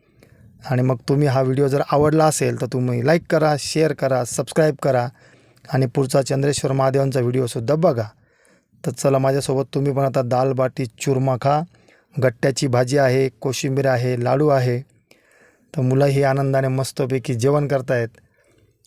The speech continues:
प्रतीक दादा आहे, गणेश आहे, जय आहे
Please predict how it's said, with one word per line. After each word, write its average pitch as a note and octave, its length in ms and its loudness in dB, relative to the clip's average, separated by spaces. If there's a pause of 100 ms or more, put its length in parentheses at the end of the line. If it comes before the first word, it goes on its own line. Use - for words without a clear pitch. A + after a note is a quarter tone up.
(120)
प्रतीक B2+ 300 -2
दादा B2+ 260 2
आहे, B2+ 260 0
गणेश B2+ 360 -2
आहे, A#2+ 260 0
जय B2+ 280 2
आहे A#2 300 -2